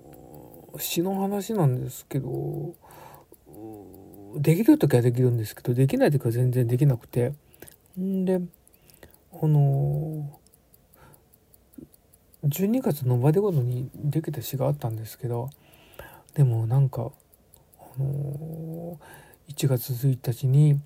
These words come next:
あの、北陸の方でとても悲しいことが起こりまして、未だもってこう、それをね、あの、続いているという状況なので、なんか、ちょっとそれに少しだけ重なるみたいな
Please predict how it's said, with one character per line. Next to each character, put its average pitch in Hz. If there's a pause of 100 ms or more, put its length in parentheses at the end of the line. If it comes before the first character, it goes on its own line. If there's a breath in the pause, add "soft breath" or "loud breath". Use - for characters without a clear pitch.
(520 loud breath)
あ 139
の、 113
北 -
陸 123
の 117
方 123
で 120
と -
て -
も 120
悲 120
し 127
い - (840 loud breath)
こ -
と 131
が 117
起 113
こ 123
り 117
ま 110
し -
て、 -
未 113
だ 120
も 131
っ -
て 131
こ -
う、 -
そ 127
れ 123
を 120
ね、 160 (640 loud breath)
あ 135
の、 131
続 131
い 117
て -
い 113
る 113
と -
い 120
う -
状 113
況 117
な 117
の 107
で、 110 (960 loud breath)
な 131
ん 151
か、 117 (480)
ち -
ょ -
っ -
と 147
そ -
れ 233
に 233 (800)
少 -
し -
だ 226
け 160
重 151
な 180
る 190
み 190
た 151
い 131
な 123